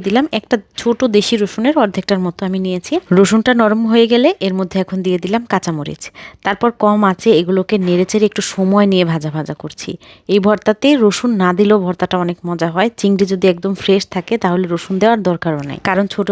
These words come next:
চিংড়ির ঘ্রাণ এমনিই অনেক সুন্দর থাকে। তো চিংড়ি মাছ যখন ভাজা হয়ে গেছে, একদম খাওয়ার উপযুক্ত হয়ে গেছে, তখন এর মধ্যে মাঝারি ছোট সাইজের একটা পেঁয়াজ হবে কুচি করে দিয়ে দিলাম। এই পেঁয়াজটা দেওয়ার পর আর খুব বেশি চুলায় রাখবো না, একদম পেঁয়াজটা যাতে লাল না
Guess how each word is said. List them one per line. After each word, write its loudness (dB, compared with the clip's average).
চিংড়ির 2
ঘ্রাণ 0
এমনিই 0
অনেক -4
সুন্দর -6
থাকে। -8
তো -10
চিংড়ি 4
মাছ 2
যখন -2
ভাজা 0
হয়ে 2
গেছে, -2
একদম -4
খাওয়ার 2
উপযুক্ত -4
হয়ে -2
গেছে, -4
তখন 2
এর 4
মধ্যে -2
মাঝারি 4
ছোট 0
সাইজের 0
একটা -2
পেঁয়াজ 2
হবে 0
কুচি -2
করে 4
দিয়ে 2
দিলাম। -8
এই 2
পেঁয়াজটা 2
দেওয়ার 2
পর 2
আর -2
খুব -6
বেশি 0
চুলায় 2
রাখবো -6
না, 0
একদম -8
পেঁয়াজটা 2
যাতে 0
লাল 2
না 2